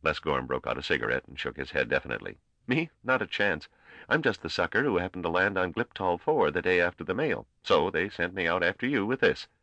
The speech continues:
The tiny gleaming sphere changed hands, and Gorm added, It's confidential, super secret, can't be trusted to the sub-ether and all that, or so I gather. At least it's a personal capsule and won't open for anyone but you.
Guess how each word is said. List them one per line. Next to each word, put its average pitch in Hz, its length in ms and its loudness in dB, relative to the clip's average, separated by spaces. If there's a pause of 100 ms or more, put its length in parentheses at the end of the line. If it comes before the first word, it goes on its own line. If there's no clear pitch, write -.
(960)
The 82 80 -2
tiny 82 340 0
gleaming 76 420 -4
sphere 65 320 0
changed 67 400 -4
hands, 67 360 -4
and 78 160 -8
Gorm 65 220 -2
added, 64 260 0 (540)
It's - 100 -8
confidential, 95 640 -2 (320)
super 135 300 0
secret, 135 340 -4 (420)
can't 127 220 2
be 147 80 -2
trusted 127 420 -2
to - 60 -8
the 123 100 -10
sub-ether 117 520 0
and 65 100 0
all 82 140 2
that, 82 220 -2 (240)
or 73 220 -2
so 64 200 -4
I 58 80 -2
gather. 67 360 0 (460)
At 110 120 0
least 135 300 -2
it's - 180 0
a 113 160 4
personal 117 400 0
capsule 90 460 0
and 92 140 -4
won't 87 240 0
open 87 280 0
for 87 140 -2
anyone 85 340 -2
but 98 140 -8
you. 98 260 -2